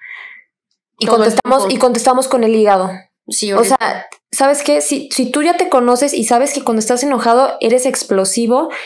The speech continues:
Speaker 1: y ni siquiera piensas lo que dices, ¿sabes qué? Tómate tus cinco minutos Milky Way y relájate.
Speaker 2: Claro.
Speaker 1: Y bájale tantito.
Speaker 2: No, y pide ayuda, porque hay gente
Speaker 1: Si
Speaker 2: que
Speaker 1: eres
Speaker 2: te
Speaker 1: ese
Speaker 2: ayuda.
Speaker 1: tipo de persona, obvio. O sea, hay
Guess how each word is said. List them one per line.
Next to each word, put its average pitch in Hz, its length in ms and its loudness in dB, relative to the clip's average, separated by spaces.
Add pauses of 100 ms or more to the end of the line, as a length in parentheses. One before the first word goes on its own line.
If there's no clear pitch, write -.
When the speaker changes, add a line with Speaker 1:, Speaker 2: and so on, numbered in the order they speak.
Speaker 1:
y 214 80 -2
ni 220 100 2
siquiera 233 360 -2
piensas 254 280 -2
lo 247 140 0
que - 100 -2
dices, 214 500 -4
¿sabes 247 220 -2
qué? 277 240 -4 (420)
Tómate 269 320 2
tus 269 180 -2
cinco 233 320 -2
minutos 226 440 0
Milky 247 320 -2
Way 254 320 0
y 208 40 2
relájate. 190 600 -2
Speaker 2:
Claro. 196 340 -4
Speaker 1:
Y 220 80 0
bájale 226 320 2
tantito. 208 400 -2
Speaker 2:
No, 254 60 -2
y 226 40 -2
pide 214 220 -6
ayuda, 226 360 -6
porque 196 220 -4
hay 196 80 -4
gente 214 160 -4
Speaker 1:
Si 277 100 0
Speaker 2:
que - 80 0
Speaker 1:
eres 294 100 -10
Speaker 2:
te 320 60 0
Speaker 1:
ese 285 100 -2
Speaker 2:
ayuda. 294 160 -4
Speaker 1:
tipo 269 120 0
de 254 80 -2
persona, 262 460 0
obvio. 240 220 2
O 196 40 2
sea, 220 140 2
hay 214 120 0